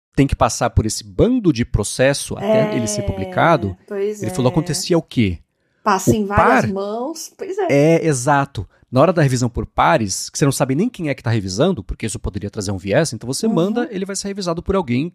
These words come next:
Speaker 1: que é da sua área e et cetera, né? É assim que funciona. É uma revisão meio às cegas. Falou, cara, acontecia de quem pegou o estudo do outro lado, basicamente publicar o estudo como se fosse dele, não se fosse, sabe? E é o roubo de estudo, então, falei, o
Speaker 2: É.
Speaker 1: archive,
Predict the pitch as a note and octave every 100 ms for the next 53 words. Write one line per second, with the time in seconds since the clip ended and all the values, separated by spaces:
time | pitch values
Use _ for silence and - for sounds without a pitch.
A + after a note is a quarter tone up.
0 | - E3+ C3+ B2+ - G#2 F#2+ C3 D3+ C#3+
1 | A#2 G#2+ B2 - - - - - - A#2
2 | - D3+ - G#2 G2 - _ _ - G#2+
3 | A#2 B2+ B2+ C#3 - - G2 G2 - -
4 | - _ _ _ _ _ A#3 A3 C4+ C4
5 | C#4 - G3+ B3+ D4 D4 F3+ - C3 B2+
6 | A#2+ C3 C3 C#3+ A#2 C3+ F3 B3 - _
7 | _ _ _ _ _ _ _ A#3 - _
8 | _ - F4+ C#4+ D#3+ F3+ - F3 - C#3+
9 | C3 C#3+ D3+ E3 E3+ - E3 D3 A2+ F2+
10 | B2 A#2+ B2+ B2+ - - A2 E2+ _ _
11 | _ - A2 A2+ C3 A2 A3+ C#3+ G#2 G#2
12 | - E3 A2 G2 - C#3+ F#3+ B2+ - F3
13 | B2 F#3 B2 G2